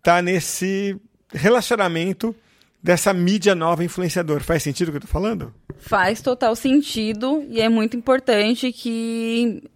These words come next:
Speaker 2: esses itens, eles andem ali de mãozinhas dadas com todos os outros passos anteriores,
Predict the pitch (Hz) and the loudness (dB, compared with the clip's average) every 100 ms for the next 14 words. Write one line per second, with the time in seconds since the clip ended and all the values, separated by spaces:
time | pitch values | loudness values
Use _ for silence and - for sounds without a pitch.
0 | _ - 196 - 226 180 196 233 196 175 | _ 0 0 0 -6 -2 -4 -2 -4 -4
1 | - 170 185 208 - 185 190 214 247 233 | -6 -6 -6 -6 0 2 4 2 2 0
2 | 196 220 247 240 240 214 214 220 202 180 | -2 -2 2 2 2 0 -4 -2 0 0
3 | 208 233 233 226 247 _ 240 208 220 247 | -2 -6 -2 -2 -2 _ 0 2 2 -2
4 | 254 254 262 - 240 - 220 - 220 226 | -6 -2 -2 -2 -8 -2 -2 -2 -6 -2
5 | 196 208 233 190 196 - | -4 -2 0 0 -2 -6